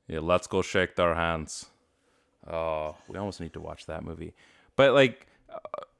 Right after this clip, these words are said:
I, we've had this discussion multiple times, jersey retirement versus Ring of Honor. I think the fact that they're doing anything for him is awesome. Ring of Honor's pretty cool.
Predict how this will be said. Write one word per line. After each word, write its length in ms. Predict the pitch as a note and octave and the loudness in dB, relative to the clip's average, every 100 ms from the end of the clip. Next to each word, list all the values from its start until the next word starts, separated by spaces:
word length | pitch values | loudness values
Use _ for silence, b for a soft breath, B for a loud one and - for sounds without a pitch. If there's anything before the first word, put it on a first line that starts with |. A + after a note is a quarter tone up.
| _ _ _ _ _ _ - - | _ _ _ _ _ _ -8 -2
I, 60 | C#3 | 2
we've 160 | D#3+ | 4
had 180 | C#3 A2+ | 4 2
this 140 | G#2+ | -2
discussion 500 | - F#2+ G2 F2 G2 | -6 -2 2 2 4
multiple 400 | F#2+ F2 - F#2 | 4 4 0 -4
times, 460 | - E2 D#2+ D#2+ D#2 | 0 2 2 -2 -6
jersey 420 | - - F#2+ E2+ F2+ | -10 2 2 2 -4
retirement 460 | F2 E2+ E2 D#2+ | -2 0 0 0
versus 320 | D#2 D#2 D#2+ | -4 -6 -6
Ring 160 | D#2 E2 | -6 -4
of 120 | D2+ | -4
Honor. 360 | D#2 D#2 D#2 D2+ B B | -4 -4 -4 -8 B B
I 80 | C#3 | 2
think 140 | E3+ F#3+ | 4 2
the 60 | E3 | 2
fact 300 | F#2+ F#2+ - | 2 2 -2
that 100 | G2+ | 0
they're 120 | F#2+ | 2
doing 340 | F#2 F#2+ F2 | 2 2 0
anything 520 | - D#2 E2+ - F#2 F2 | -4 -4 -4 -2 -2 -2
for 280 | F#2+ F#2 | -2 0
him 260 | F#2 F#2 G2+ _ _ _ _ _ | 0 -4 -8 _ _ _ _ _
is 160 | F2 F2+ | -2 0
awesome. 560 | D#2+ D#2+ F#2 F2 E2+ | 0 0 -2 -2 0
Ring 160 | G#2 B2+ | 0 2
of 100 | F#2+ | 2
Honor's 260 | F2 F2 | 2 0
pretty 280 | - - F2+ | -2 -4 -4
cool. 580 | - F2+ E2+ D#2+ D#2+ | -2 -2 0 0 -2